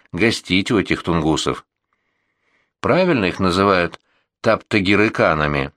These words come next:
Говорят, инженер в их честь назвал железнодорожную станцию. Где? Вроде где-то так по стоку отсюда. За Могочей? Кажись, там.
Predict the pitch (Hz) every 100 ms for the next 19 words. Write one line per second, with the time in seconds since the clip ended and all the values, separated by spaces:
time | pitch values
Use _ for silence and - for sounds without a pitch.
0 | _ _ - 76 85 82 87 82 95 101
1 | 95 90 - 104 95 - _ _ 92 95
2 | 92 98 95 90 _ 87 98 92 90 95
3 | 92 90 98 - 82 76 - 71 - _
4 | _ _ - 76 85 76 - _ _ _
5 | 85 135 180 175 170 143 151 - 160 -
6 | 82 95 95 - 82 71 69 _ _ 92
7 | 95 117 123 185 - 71 - _ _ -
8 | 76 71 71 - 92 113